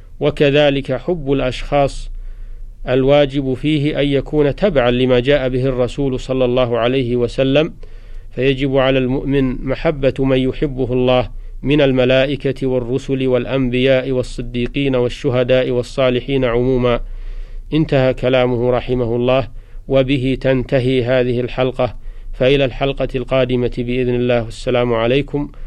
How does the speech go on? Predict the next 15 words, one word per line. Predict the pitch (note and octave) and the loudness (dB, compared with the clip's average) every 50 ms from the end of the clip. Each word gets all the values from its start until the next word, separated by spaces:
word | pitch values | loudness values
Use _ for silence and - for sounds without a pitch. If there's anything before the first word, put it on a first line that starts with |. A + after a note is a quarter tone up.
| - - - | -12 -10 -6
ورحمة | C3+ C3 C3 - B2 B2 A#2+ - | -4 -4 -4 -2 -4 -4 -4 -4
الله | C3 B2+ B2+ B2 B2+ B2 C3 | -2 -2 0 0 0 0 0
وبركاته، | B2 A#2+ A#2 B2 A#2+ A#2 A2+ - C3 B2+ B2 - - B2+ - - - - - - - - | 0 0 0 0 0 -2 -2 0 0 0 0 0 -2 -6 -6 -6 -12 -12 -10 -12 -8 -6
والحمد | A#2 - - C3+ C#3 C3+ C3 | -6 -4 -2 -2 0 0 2
لله | B2+ B2+ B2+ B2+ B2+ B2+ A#2 A#2 | 2 2 2 2 2 2 0 0
رب | B2+ B2 A#2+ A#2+ B2 | -2 -2 -4 -4 -4
العالمين، | A#2+ A#2 A#2+ B2+ A#2+ A#2+ A#2 B2 B2+ B2+ B2+ B2 B2+ - - - - - - - - | -2 0 2 2 2 2 2 2 2 2 2 0 -2 -6 -10 -10 -10 -12 -12 -12 -10
وصلى | - - - - C#3 C#3 C#3 | -10 -10 -2 0 2 2 4
الله | C3 C3 C3 B2+ B2 | 4 4 4 2 2
وسلم | B2 B2 B2 A#2 - C3 C3 B2+ B2+ B2 B2 | 2 0 0 -2 -2 -2 0 0 2 2 2
على | A#2+ B2 B2 B2 A#2+ A#2+ | 2 2 2 2 2 2
نبينا | A#2+ A#2 A#2+ C3 C3 B2+ B2+ B2 A#2+ | 0 0 -2 -2 -2 0 0 2 2
محمد | A#2+ A#2 G#2+ - - B2+ B2 B2 B2 A#2 A2+ A#2+ | 0 0 -2 -4 -2 -2 0 2 0 0 2 2
وآله | A#2+ A#2+ A#2+ A#2+ A#2+ A2+ A2+ A#2+ C3 B2 A#2+ A#2+ B2 G#2+ G#2+ A#2 A#2 A2+ | 0 0 2 2 0 0 0 0 0 0 2 0 0 -2 0 -2 0 0
وصحبه. | A2 G#2+ - - G#2 - - G#2+ G2+ E2+ - - - | -2 -4 -4 -10 -12 -12 -10 -12 -12 -10 -10 -10 -10